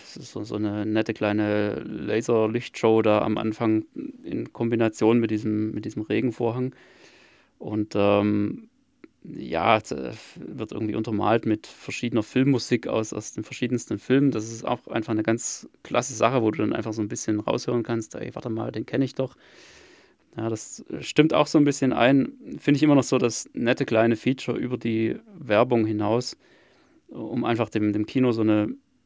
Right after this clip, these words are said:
persönliche Note auch zu geben. Und ich finde, auch solche Sachen kann man eben wahnsinnig gut im Heimkino nachbauen auf seine eigene Art. Das muss auch nicht immer wahnsinnig komplex sein. Also ich würde jetzt auch keinem empfehlen, da irgendwie so eine, so einen Gartenschlauch zu verlegen <laughs> oder sowas. Aber,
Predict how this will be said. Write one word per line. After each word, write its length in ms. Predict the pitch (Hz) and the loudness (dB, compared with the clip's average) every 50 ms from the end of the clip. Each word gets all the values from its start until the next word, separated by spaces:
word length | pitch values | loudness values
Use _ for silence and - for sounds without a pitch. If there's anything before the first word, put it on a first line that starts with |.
| _ _ - - 147 - | _ _ -12 -12 -10 -8
persönliche 560 | - - - - - 117 127 123 113 113 110 | -6 -6 -2 2 4 4 6 6 4 4 2
Note 360 | 104 107 120 139 139 147 127 139 | 4 4 4 4 4 2 2 2
auch 140 | 104 - | 0 -2
zu 140 | - - - - | -4 -12 -14 -8
geben. 320 | - - - - - - _ _ _ _ _ _ _ _ _ _ _ _ - | -6 -4 -4 -4 -6 -8 _ _ _ _ _ _ _ _ _ _ _ _ -12
Und 80 | - - | -12 -10
ich 80 | - | -6
finde, 200 | - - 113 - | -2 -2 0 2
auch 120 | - 107 - | 2 0 0
solche 280 | - - 110 117 120 | 0 -2 -2 -2 -2
Sachen 260 | - - 107 110 110 107 | -2 -4 -2 -2 -2 -2
kann 140 | - 101 107 | -2 0 0
man 160 | 107 107 - | 0 0 -2
eben 260 | 110 107 107 104 98 | -2 -2 -2 -2 -2
wahnsinnig 460 | 107 107 113 110 - 113 107 104 - | 0 0 0 0 0 0 -2 -2 -2
gut 180 | - 117 110 110 | -4 -4 -4 -4
im 120 | 104 101 104 | -4 -4 -2
Heimkino 540 | 101 113 110 - 117 107 107 104 104 104 - _ _ _ _ _ _ _ _ _ _ - | -4 -4 -2 -2 0 0 0 0 -2 -4 -8 _ _ _ _ _ _ _ _ _ _ -10
nachbauen 640 | 151 104 98 101 113 - - - - - 104 101 101 | -6 0 0 0 0 0 -2 -4 -2 -2 0 0 -2
auf 80 | 101 - | -4 -6
seine 300 | - 104 98 98 - - | -4 -2 -2 -2 -2 -2
eigene 320 | - 107 110 107 104 - | -2 0 0 0 0 -2
Art. 200 | - - - - | -4 -6 -8 -6
Das 80 | 113 127 | 0 2
muss 140 | 165 175 170 | 2 2 4
auch 100 | - 143 | 2 2
nicht 120 | 147 143 | 2 2
immer 180 | 156 139 135 123 | 2 0 2 2
wahnsinnig 360 | 123 131 131 135 127 117 - | 2 0 2 2 0 -2 -2
komplex 380 | - 104 101 123 147 151 - - | -4 -4 2 2 2 2 2 -2
sein. 180 | 147 139 131 107 | 0 0 0 0
Also 200 | 110 117 113 110 _ _ _ _ _ _ _ _ | -2 -4 -4 -6 _ _ _ _ _ _ _ _
ich 80 | _ - | _ -8
würde 120 | 120 117 | -6 -6
jetzt 120 | 110 - - | -4 -2 -2
auch 160 | 113 110 - | -4 -4 -2
keinem 240 | - 117 110 117 117 | 0 2 2 2 2
empfehlen, 320 | 110 110 - 117 113 117 117 | 0 0 2 2 2 4 4
da 140 | 110 104 | 2 2
irgendwie 240 | - 110 113 110 110 | 2 2 0 -2 -2
so 100 | 107 110 | 0 0
eine, 120 | 107 110 110 | 0 0 0
so 520 | 110 110 - _ _ _ _ _ _ - | 0 -2 -6 _ _ _ _ _ _ -20
einen 80 | - - | -8 0
Gartenschlauch 480 | - 113 117 - - - - - - - | 2 2 2 2 -2 -2 -2 -2 -2 -4
zu 140 | - 120 | -8 -6
verlegen 400 | - - 127 127 120 123 156 135 | 0 2 4 6 6 6 6 4
<laughs> 20 | 139 | 2
oder 120 | 135 - - | 2 0 -2
sowas. 560 | - - - 160 - - - - - - - - 202 208 202 180 151 - | -4 -2 -2 -2 0 -2 -6 -6 -6 -8 -8 -8 -10 -8 -8 -8 -8 -6
Aber, 420 | - 107 110 113 117 117 110 110 | -2 -2 0 4 4 4 4 2